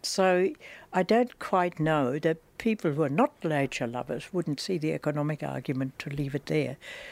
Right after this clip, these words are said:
And, uh, for me, the tragedy is that all nest building, nest hole nesting birds, um, simply won't be able to breed. And they don't unless they find the right nesting environment. They,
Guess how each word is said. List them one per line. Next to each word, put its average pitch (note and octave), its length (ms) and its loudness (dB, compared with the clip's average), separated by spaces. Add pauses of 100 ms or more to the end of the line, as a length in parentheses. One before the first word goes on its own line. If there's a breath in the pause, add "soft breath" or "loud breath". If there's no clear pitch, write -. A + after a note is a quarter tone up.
(340 loud breath)
And, D#3 380 4
uh, C#3+ 240 4
for D#3+ 220 0
me, F3 420 2 (220)
the D3+ 120 2
tragedy D3+ 680 0
is - 180 -4
that D3+ 200 -2
all E3+ 260 4
nest E3 580 0
building, C3+ 380 -2 (120)
nest E3 360 0
hole F#3 500 2 (340)
nesting C3+ 600 -4
birds, F3+ 500 4 (160)
um, D#3 540 2 (560)
simply F#3+ 380 2
won't D#3 280 0
be D3+ 120 -2
able C#3+ 180 -2
to - 100 -10
breed. B2+ 400 -6 (640)
And E3+ 120 4
they F3 100 6
don't E3 340 2
unless C3+ 360 -2
they D3 100 0
find C#3+ 380 -2 (200)
the D3+ 80 -6
right C3 300 -2 (320)
nesting D3 480 -2
environment. C3 720 -2 (100)
They, D3+ 320 -2